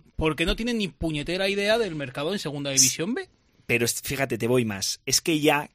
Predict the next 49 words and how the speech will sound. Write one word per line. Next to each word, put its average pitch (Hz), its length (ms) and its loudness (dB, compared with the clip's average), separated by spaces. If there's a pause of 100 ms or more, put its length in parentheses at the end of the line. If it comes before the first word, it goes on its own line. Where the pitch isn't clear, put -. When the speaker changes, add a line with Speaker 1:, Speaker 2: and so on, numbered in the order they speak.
Speaker 2:
que 127 100 -2
ahora 151 220 6
mismo, 147 560 2 (180)
con 113 160 -4
la 110 80 -4
marcha 131 260 0
de 139 60 6
Aarón, 135 260 2
no 123 140 0
controles 143 420 0
el 127 100 -4
mercado 123 360 0
español, 120 440 0 (220)
es 117 140 0
grave, 117 400 2
evidentemente. 107 680 -2 (220)
Pero 131 140 8
tienes 165 260 4
una 170 140 2
confección 151 360 -4
de 143 80 0
plantilla 139 420 -2
que 143 100 -4
para, 110 400 -2 (220)
para 120 160 4
el 120 60 6
objetivo 151 500 6
de 160 100 8
ascenso, 156 340 2
desde 127 200 4
luego, 120 260 4
no 107 100 -2
ni 110 140 0
playoff, 110 420 -2
pero 113 160 0
para 110 140 -2
el 110 60 -4
objetivo 120 520 -2
de 147 140 2
mantenerte 135 480 -2
y - 20 0
estar 120 240 -2
en 123 100 -2
esos 127 200 0
puestos 127 260 -4
de 127 80 -4
Copa 120 220 -2
del 117 100 -2
Rey, 147 180 0